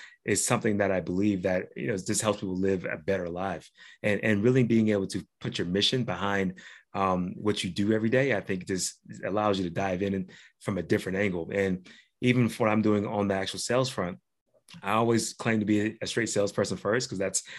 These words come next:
that's how I actually cut my teeth doing this. But, you know, I don't want my sales, like, in overall, um, view of me to be more of this guy that's chasing a dollar.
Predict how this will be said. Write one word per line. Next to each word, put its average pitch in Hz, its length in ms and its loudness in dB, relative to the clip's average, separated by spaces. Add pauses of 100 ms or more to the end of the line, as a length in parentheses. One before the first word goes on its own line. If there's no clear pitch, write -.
(180)
that's 101 220 2
how 104 160 6
I 98 140 4
actually 98 220 0
cut 110 140 -2
my 92 120 -2
teeth 104 440 2
doing 107 260 4
this. 92 200 0
But, 98 260 0 (280)
you 123 60 4
know, 104 300 8
I 120 140 4
don't 135 160 4
want 123 120 2
my 101 180 0
sales, 101 580 2
like, 95 420 -2
in 95 220 -6 (160)
overall, 98 640 0 (400)
um, 92 580 -4
view 101 460 2
of 92 120 0
me 98 220 0
to 90 100 -8
be 95 140 2
more 95 240 4
of 87 80 -4
this 92 140 -4
guy 92 180 -2
that's 92 160 -4
chasing 95 320 -4
a 82 60 -12
dollar. 90 460 -2